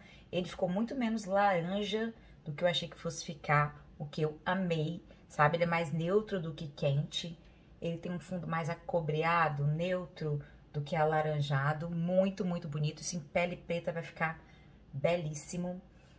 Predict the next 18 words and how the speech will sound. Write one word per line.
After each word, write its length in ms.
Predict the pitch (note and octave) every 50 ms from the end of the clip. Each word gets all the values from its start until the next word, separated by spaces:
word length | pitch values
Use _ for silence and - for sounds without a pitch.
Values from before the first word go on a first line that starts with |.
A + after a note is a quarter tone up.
| - - -
E 80 | A3 A3
como 240 | - C4+ B3 B3 A3
blush 380 | F#3 F#3+ F#3+ G#3 G#3 - G3
dá 140 | F3 F#3 F3+
pra 160 | - - F#3
usar 220 | F3+ D#3+ F3+ F3+ F3+
sim, 280 | - - - E3 E3+
até 180 | F3+ - - -
peles 320 | A3 - C#4 C4 A#3+ A3+
mais 240 | A3 A#3 A3+ A3+ -
claras. 300 | - - F3 E3 D#3+ D#3
É 80 | E3+ E3+
só 320 | - - G3 A3 A#3 - - - - - - -
tomar 240 | - G#3+ G#3 G3+ G3+
conta 320 | - - G3 F#3+ - F#3+
da 100 | G3 G3+
pigmentação, 1120 | - - - - A#3+ B3+ A#3+ C4+ A#3+ A#3 A3+ A3+ - B3 A#3+ - - - F3 D3 C#3+ C#3 C#3 -
tá? 320 | - D3+ D3 D#3 E3+ -